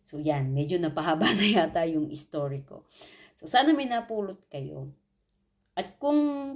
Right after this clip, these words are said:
curious kayo kung ano mangyayari sa aking stocks, sa asen, well, see sa susunod. For now, tuloy lang ako.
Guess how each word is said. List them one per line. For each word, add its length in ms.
curious 480
kayo 400
kung 160
ano 160
mangyayari 560
sa 400
aking 240
stocks, 640
sa 240
asen, 400
well, 400
see 560
sa 80
susunod. 560
For 160
now, 560
tuloy 240
lang 240
ako. 560